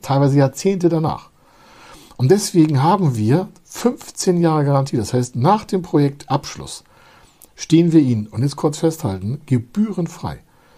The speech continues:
fünfzehn Jahre zur Verfügung. Wenn Ihr Steuerberater eine Frage hat,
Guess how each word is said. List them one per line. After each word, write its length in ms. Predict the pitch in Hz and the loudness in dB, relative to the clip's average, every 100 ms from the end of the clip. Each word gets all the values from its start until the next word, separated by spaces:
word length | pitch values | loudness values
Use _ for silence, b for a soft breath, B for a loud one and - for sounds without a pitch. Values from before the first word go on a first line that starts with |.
| b b | b b
fünfzehn 880 | - 196 202 - - - 165 139 | -10 -10 -10 -18 -14 -4 -2 0
Jahre 480 | 123 117 113 82 65 _ _ | 0 -2 -2 -6 -12 _ _
zur 280 | - 143 117 | -10 -8 -6
Verfügung. 680 | - 101 - 175 104 127 - | -6 -8 -6 -6 -4 -6 -4
Wenn 180 | 120 147 | 0 2
Ihr 220 | 170 165 | 2 0
Steuerberater 720 | - 170 185 160 156 147 147 | 0 -2 0 0 0 -2 0
eine 120 | 139 131 | -2 -2
Frage 420 | - 131 135 123 | -2 -2 0 -2
hat, 200 | 127 | -2